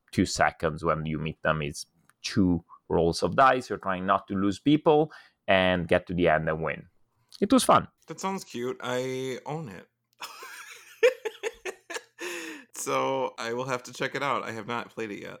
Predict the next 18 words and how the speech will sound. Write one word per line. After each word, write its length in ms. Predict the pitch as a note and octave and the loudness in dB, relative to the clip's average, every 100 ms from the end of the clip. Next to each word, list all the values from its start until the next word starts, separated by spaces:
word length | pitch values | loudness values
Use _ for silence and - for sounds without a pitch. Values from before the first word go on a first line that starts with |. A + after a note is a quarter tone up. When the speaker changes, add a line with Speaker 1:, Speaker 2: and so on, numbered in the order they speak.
| - | -4
Speaker 1:
So 380 | - A#3 G#3+ | 6 10 10
again, 500 | F#3 F3+ F#3 F3 D#3+ - | 8 6 8 8 4 -2
with 260 | C#3 D3+ F3 - | 2 6 6 2
two, 600 | - - G#3 A3 A#3 - - | -2 4 8 8 8 4 0
they 200 | A#2+ C#3 | 4 6
have 240 | C#3 C3+ _ | 6 4 _
three 640 | - - D#3+ E3+ E3+ D#3+ - | -8 2 6 8 6 4 4
areas, 840 | B2+ C3+ C3 B2 A2+ G#2 G#2+ - - _ _ _ | 6 8 8 8 10 8 4 -2 -12 _ _ _
and 280 | A2 A#2 A#2+ | 4 6 6
the 100 | A#2+ | 4
third 420 | A#2+ - C3 C3 | 4 6 6 8
one 260 | B2 A#2 A2 | 8 6 6
is 160 | G#2 G#2 | -2 0
more 180 | G#2+ | 4
expensive, 880 | G2 - - G2+ C3 - E3 E3+ D3 | 4 2 2 2 2 2 4 4 2
so 440 | - - G#2 F#2+ F2 | -2 4 6 6 6
there 200 | F#2 F#2 | 4 6
is 220 | F2+ | 4